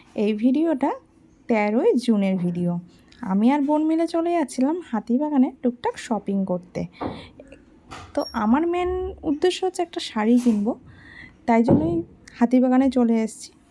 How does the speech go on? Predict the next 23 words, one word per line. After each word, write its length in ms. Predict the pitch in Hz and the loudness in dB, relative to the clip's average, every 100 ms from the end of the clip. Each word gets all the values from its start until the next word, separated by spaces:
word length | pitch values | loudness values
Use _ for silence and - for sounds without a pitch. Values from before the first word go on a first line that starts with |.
| - | -2
হাতিবাগান 440 | 240 240 240 240 247 | 0 4 4 6 6
মার্কেট 420 | 233 202 247 240 | 6 2 -4 -4
আমার 240 | 208 208 | -4 -4
ছোটোবেলা 460 | 214 233 233 226 220 | -4 -2 0 2 2
থেকেই 440 | 226 220 220 214 | -2 -2 -2 0
আমার 340 | 208 202 202 202 - | -2 -2 -4 -6 -4
যাওয়া 340 | 208 196 190 202 | -2 0 -2 -2
হয়, 180 | 208 330 - | -4 -4 -2
বাবা 260 | 202 196 | 0 0
নিয়ে 240 | 196 196 196 | -2 -2 -2
যেত 200 | 202 247 | -2 -4
ছোটোবেলায়। 540 | 233 208 190 196 269 - - - - - - - | -8 -4 -4 -2 -4 -6 -20 -20 -20 -20 -12 0
তো 160 | 233 | 2
মোটামুটি 500 | 220 220 214 208 214 | 4 2 0 -2 0
চেনা, 420 | 240 220 208 240 226 | 0 0 -2 0 -2
একদম 220 | 202 208 | -2 -4
শ্যামবাজার 520 | - 196 196 202 220 | -4 -2 -2 -2 -2
হাতিবাগান। 520 | 202 190 190 196 277 - | -2 -2 -2 -2 -4 -6
তো 60 | 254 | -4
প্রথমেই 420 | 262 254 294 330 | -2 -2 -2 -2
হাতিবাগানে 680 | 311 233 240 247 254 285 226 | -2 0 2 2 2 2 0
এসেই 280 | 214 269 262 | 0 -2 0
আমরা 320 | 208 214 | 0 -2